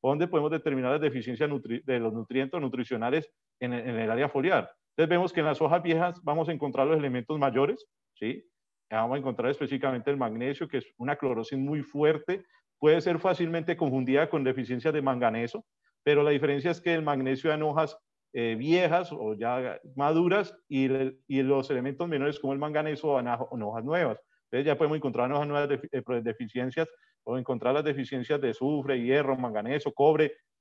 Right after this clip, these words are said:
encontrar en hojas muy nuevas, eh, zinc, por ejemplo, ¿cierto? Y en los puntos terminales, calcio y boro.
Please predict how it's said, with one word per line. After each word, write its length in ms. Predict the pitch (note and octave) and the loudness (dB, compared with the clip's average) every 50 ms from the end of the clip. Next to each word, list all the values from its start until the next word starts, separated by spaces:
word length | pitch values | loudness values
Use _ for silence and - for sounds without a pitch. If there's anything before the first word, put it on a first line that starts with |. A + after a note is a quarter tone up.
| _ _ _ _ _ | _ _ _ _ _
encontrar 480 | C3 B2+ A#2+ C#3+ C3+ B2+ C3+ C3+ C#3 | -8 -2 0 0 0 2 4 4 4
en 120 | D3+ D#3 D3+ | 4 4 2
hojas 340 | D3+ D3+ E3 D#3 D3+ - D3+ | 2 2 2 2 0 -2 -6
muy 260 | D3 D3+ D#3 D#3+ D#3+ | -6 -4 -4 -4 -2
nuevas, 500 | D3+ D3+ D3+ D3 D3+ D3+ D3+ D3 D3+ - _ _ _ _ | 0 0 0 2 2 2 0 -2 -4 -8 _ _ _ _
eh, 360 | C3+ C3 C3 B2+ A#2+ A#2+ A#2 G#2+ | -2 0 0 2 2 0 -2 -4
zinc, 440 | - - D3+ D#3+ F3 F3+ F3 F3 F3 | -4 -2 0 0 0 0 -2 -4 -4
por 120 | C3 A#2+ | -2 -2
ejemplo, 480 | A#2+ G#2+ A#2+ B2 C3 C3+ C#3 F3 G#3+ - _ _ _ | -2 -2 -2 -2 -2 -2 -2 -4 -4 -6 _ _ _
¿cierto? 460 | _ C#3+ D3 D3+ D3 - G3 G3 - _ _ | _ 0 0 2 0 -2 -4 -6 -8 _ _
Y 100 | - C#3+ | 0 0
en 80 | D3 C#3+ | 0 0
los 140 | C#3+ C#3 | -2 -4
puntos 340 | - D3 D3 C3+ F#3 F3+ F3+ | -4 -6 -4 -4 -4 -2 0
terminales, 540 | - D#3+ D3 C#3+ C3 B2+ C#3 D3+ E3 E3 D#3+ | 0 0 0 0 0 -2 0 0 -2 -4 -4
calcio 540 | - - C#3+ C#3+ C#3+ D3 C3+ - D#3 D#3 - | 0 2 4 4 4 4 0 -4 -8 -6 -6
y 140 | - B2+ A2 | -4 -2 0
boro. 400 | A#2 C3+ C3+ A#2 G2 E2+ E2+ | 2 4 4 2 2 -2 -6